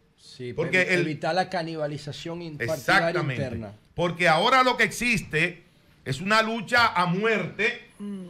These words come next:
Speaker 2: no solamente con los partidos contrarios, con los adversarios, sino <coughs> con los propios compañeros de tu partido que están aspirando a una diputación. Entonces hay quienes entienden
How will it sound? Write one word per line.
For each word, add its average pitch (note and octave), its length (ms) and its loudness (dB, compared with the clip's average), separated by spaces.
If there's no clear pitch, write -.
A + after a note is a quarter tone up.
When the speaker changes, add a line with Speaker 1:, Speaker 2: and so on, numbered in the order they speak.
Speaker 2:
no D#3+ 140 0
solamente C#4 560 4
con A#3 160 0
los G3 160 -2
partidos G#3+ 720 2
contrarios, E3+ 840 4
con D3 120 -2
los D#3+ 160 -2
adversarios, D#3 840 2
sino G3 600 0
<coughs> - 100 -6
con F3+ 200 0
los E3 160 -2
propios A#3+ 600 0
compañeros F3+ 840 4
de G3 80 0
tu F#3 200 -10
partido F3+ 760 2
que E3 100 0
están F3 340 4
aspirando G#3 640 4
a F#3 40 6
una F3+ 180 2
diputación. A#2+ 840 -2
Entonces E3+ 400 -2
hay G3+ 140 2
quienes A3 240 2
entienden A#3 580 0